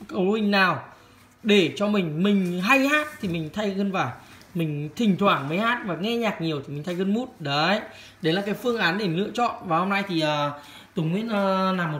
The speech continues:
video đến đây là kết thúc. Ờ, sản phẩm thì, ờ, nó sẽ như bao. Cái mẫu này em để ra một cái nhưng khi ship hàng thì các bác là một đôi các bác nhá, không các bác lại tưởng là em giới thiệu có một cái. Và hôm nay Tùng Nguyễn xin chào tạm biệt tất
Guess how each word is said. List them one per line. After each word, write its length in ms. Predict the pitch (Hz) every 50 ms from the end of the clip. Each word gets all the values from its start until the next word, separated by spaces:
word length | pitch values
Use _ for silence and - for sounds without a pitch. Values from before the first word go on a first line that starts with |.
| 139
video 500 | 156 180 175 156 185 190 190 185 185 185
đến 160 | 175 156 151 165
đây 120 | 185 185
là 60 | 170 - -
kết 160 | 226 220 220
thúc. 300 | - 262 269 262 - - - - - - - - - -
Ờ, 500 | 175 160 160 160 156 156 156 151 151 151 151 -
sản 100 | 190 180 151 -
phẩm 260 | 185 165 139 131 127 127
thì, 160 | 151 147 147
ờ, 360 | 147 143 143 143 143 139 139 139
nó 200 | 139 139 143 151
sẽ 140 | - - -
như 200 | - 220 214 214
bao. 420 | 208 202 202 202 196 190 190 190 190 - - - - -
Cái 100 | 190 208
mẫu 180 | 247 269 311
này 260 | 311 254 240 220 202
em 140 | 196 214 226
để 140 | 220 208 165
ra 80 | 185 208
một 140 | 220 190 - -
cái 280 | 196 170 165 170 180
nhưng 380 | 214 233 240 226 226 220 220 208 202
khi 320 | - 233 220 220 220 208 196 - - -
ship 220 | 180 - 262 269 262
hàng 180 | 240 214 185 165
thì 60 | 170 175
các 80 | 202
bác 160 | 202 226 233 233
là 80 | 220
một 120 | 190 175 165
đôi 280 | 175 202 226 226 220 214
các 80 | 220
bác 140 | 220 233 226
nhá, 160 | 233 240 240 233
không 140 | 220 208 196
các 100 | - 208
bác 140 | 233 240 233
lại 80 | 220 - -
tưởng 180 | 208 160 139
là 80 | 139 147
em 240 | 160 175 180 196 175
giới 100 | 160 156
thiệu 160 | 156 233 - -
có 60 | 175
một 160 | 170 160 - -
cái. 280 | 160 147 143 143 160 202 - - - - - - - - -
Và 100 | 180 180
hôm 120 | 202 226 226
nay 160 | 226 226 220 -
Tùng 120 | 202 175
Nguyễn 140 | 208 240 233
xin 160 | 233 226 196
chào 160 | - 196 170
tạm 160 | 170 180 180
biệt 140 | 202 247 247
tất 80 | 254